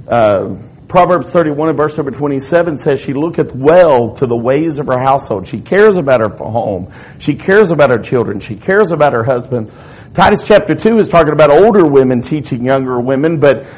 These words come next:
one of the important roles younger women need to learn is that they may teach the young women to be sober, to love their husbands, to love their children. So recognize that, uh, to me,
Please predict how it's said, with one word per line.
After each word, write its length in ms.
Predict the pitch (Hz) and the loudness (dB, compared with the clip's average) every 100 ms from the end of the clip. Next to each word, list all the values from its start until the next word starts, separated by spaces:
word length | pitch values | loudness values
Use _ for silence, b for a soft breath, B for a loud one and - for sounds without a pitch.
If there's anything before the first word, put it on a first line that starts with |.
| B - | B -4
one 260 | 135 175 | 2 4
of 80 | 175 | 4
the 300 | 143 117 - | 2 0 -4
important 540 | 147 151 - 196 151 147 | -2 -2 4 2 4 4
roles 340 | 170 180 143 | 4 4 2
younger 300 | 160 170 165 | 2 2 0
women 320 | 156 180 170 | 0 0 0
need 160 | 170 170 | 0 0
to 80 | 160 | 2
learn 320 | 160 190 185 | 2 0 -2
is 220 | 135 123 | -4 -2
that 160 | 143 139 | -2 2
they 100 | 156 | 0
may 140 | 151 | 0
teach 280 | 151 180 - | -2 -8 -6
the 80 | 165 | -2
young 220 | 165 165 | 0 2
women 240 | 170 180 | 0 0
to 60 | 165 | 0
be 120 | 160 | -2
sober, 560 | 156 - 185 196 147 110 | -2 2 4 4 2 -2
to 80 | |
love 260 | 113 135 160 | 0 2 2
their 140 | 170 | 0
husbands, 540 | 160 180 185 131 120 - | 2 2 2 0 -6 -2
to 100 | 110 | -4
love 340 | 110 135 147 | 2 0 0
their 120 | 156 | -2
children. 640 | 156 170 175 160 113 104 - B B B B B B B - | -4 -2 -2 -2 -6 -8 -16 B B B B B B B -2
So 420 | 170 143 110 - | 2 2 2 -6
recognize 840 | 139 180 226 208 139 127 131 120 107 | 2 4 4 2 2 0 0 -2 0
that, 180 | 135 131 - 143 | -2 -2 -6 0
uh, 380 | 147 - - - | 0 -2 -16 -4
to 80 | 190 | -2
me, 380 | 165 208 247 | 0 0 0